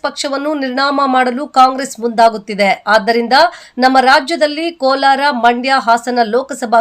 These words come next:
ಕ್ಷೇತ್ರದಲ್ಲಿ ಜೆಡಿಎಸ್ ಅಭ್ಯರ್ಥಿ ಸ್ಪರ್ಧೆ ಮಾಡಲಾಗಿದೆ ಎಂದು ತಿಳಿಸಿದ್ರು.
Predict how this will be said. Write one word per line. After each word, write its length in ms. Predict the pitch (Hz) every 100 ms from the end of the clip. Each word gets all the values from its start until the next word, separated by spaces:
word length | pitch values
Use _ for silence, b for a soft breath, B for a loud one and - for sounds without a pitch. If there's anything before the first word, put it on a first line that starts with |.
| 226
ಕ್ಷೇತ್ರದಲ್ಲಿ 640 | - 202 208 202 330 285 359 B B 226
ಜೆಡಿಎಸ್ 460 | 214 294 330 339 330 - 247
ಅಭ್ಯರ್ಥಿ 420 | 220 254 - 269 -
ಸ್ಪರ್ಧೆ 380 | - 247 226 254 214
ಮಾಡಲಾಗಿದೆ 580 | 226 277 262 240 226 240 226
ಎಂದು 160 | 220 285 311
ತಿಳಿಸಿದ್ರು. 560 | 247 226 214 185 196